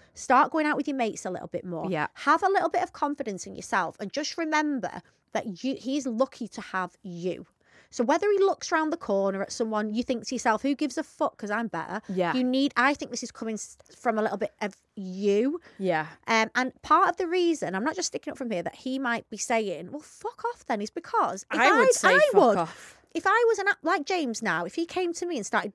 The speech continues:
Speaker 1: picking at me, and I know
Speaker 2: If
Speaker 1: I am
Speaker 2: someone went on my phone,
Speaker 1: Yeah.
Speaker 2: I'd f-,
Speaker 1: And
Speaker 2: tell
Speaker 1: I
Speaker 2: them
Speaker 1: know
Speaker 2: to piss off.
Speaker 1: that I'm a hundred percent faithful. If he started with that shit,
Speaker 2: It'd give me the ick.
Speaker 1: I'd say, "Fuck off
Speaker 2: Yeah,
Speaker 1: then.
Speaker 2: yeah, yeah,
Speaker 1: I
Speaker 2: yeah,
Speaker 1: can't
Speaker 2: yeah.
Speaker 1: do any more than do. I'm loyal as fuck. So do you know what? Fuck off then." I
Speaker 2: No.
Speaker 1: would as well,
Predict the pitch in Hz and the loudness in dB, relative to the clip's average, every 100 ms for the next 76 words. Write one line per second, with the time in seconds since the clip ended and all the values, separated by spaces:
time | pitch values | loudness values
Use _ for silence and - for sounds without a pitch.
0 | _ - 302 - 196 - - - 240 254 | _ -12 -10 -8 -10 -10 -16 -4 2 4
1 | 294 277 277 220 226 359 370 349 359 349 | 6 6 8 8 8 8 8 8 4 4
2 | 247 - 233 247 247 247 240 - 240 220 | -2 4 6 6 6 4 4 2 4 6
3 | 208 208 202 - - - - - _ - | 6 4 2 -8 -16 -18 -20 -20 _ 0
4 | 269 285 302 247 320 247 175 226 285 - | 6 8 8 6 6 6 4 2 2 0
5 | 226 190 147 247 240 233 - 311 302 - | 2 4 6 4 2 -2 0 0 0 -4
6 | 294 294 226 - 233 214 143 - - 539 | 0 2 0 0 -2 -2 -10 -12 -8 -8
7 | - - 523 508 440 190 - 185 285 294 | -6 -4 -2 0 -4 -6 -6 -2 0 -2
8 | - - 185 202 233 - 240 220 190 - | -4 -6 0 2 0 4 4 4 0 0
9 | 175 160 - 311 359 - 427 _ _ 719 | -2 -2 2 2 2 -2 -6 _ _ 6
10 | 740 - 659 - - 190 - - 175 180 | 6 2 2 2 0 4 4 6 4 6
11 | 180 180 175 - - - 392 508 480 466 | 6 6 6 6 6 6 4 4 2 0
12 | 480 453 277 247 277 320 403 480 466 466 | 2 2 2 2 0 2 4 6 4 4
13 | 480 - - 415 196 - 330 403 466 523 | 0 -4 0 2 2 -2 0 2 4 4
14 | 587 - - - - - - 453 - 240 | 6 6 6 4 -4 -6 -2 0 0 -2
15 | - 208 196 180 269 262 262 233 - 220 | -2 -4 0 4 4 4 2 0 2 4
16 | 285 | 4